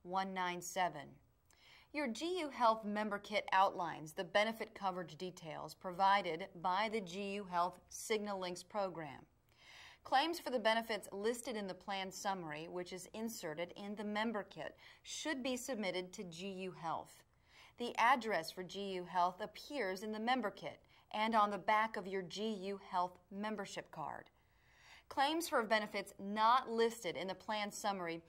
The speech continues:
should be submitted to C I E B for consideration under your C I E B Global Plan. While in Australia, you may fax G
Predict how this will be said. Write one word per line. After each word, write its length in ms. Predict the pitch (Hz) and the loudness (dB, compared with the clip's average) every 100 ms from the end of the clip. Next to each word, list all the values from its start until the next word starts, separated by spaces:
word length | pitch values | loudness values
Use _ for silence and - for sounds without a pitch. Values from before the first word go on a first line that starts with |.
| - - | -20 -12
should 380 | - 285 269 | -4 -2 0
be 120 | 262 277 | 0 -2
submitted 600 | 277 302 196 160 165 165 | -2 -2 -2 -2 -2 -6
to 80 | |
C 320 | 180 - 240 220 | -10 -6 2 4
I 180 | 196 196 | 4 2
E 160 | 208 202 | -6 -6
B 360 | 190 170 165 - - | -4 -4 -6 -10 -12
for 120 | - | -8
consideration 920 | 208 214 190 - 190 185 180 185 190 190 - | -6 -6 -6 -4 0 2 2 0 -4 -6 2
under 380 | 220 262 208 175 | 2 4 2 0
your 200 | 196 185 | 0 -4
C 320 | 180 - 220 | -4 -4 2
I 160 | 190 185 196 | 2 2 -4
E 120 | 185 | -8
B 240 | 202 208 - | -6 -8 -8
Global 440 | 240 254 214 180 | 2 2 2 -2
Plan. 480 | - 170 143 127 - - - - | -2 -6 -6 -12 -18 -20 -20 -2
While 320 | 247 269 349 | 6 8 8
in 80 | 370 | 4
Australia, 680 | 269 - - 214 185 175 190 | 4 2 2 6 6 6 2
you 160 | 208 202 | -2 -2
may 140 | 185 | -2
fax 360 | 180 185 180 170 | 2 4 2 -4
G 160 | 170 | -6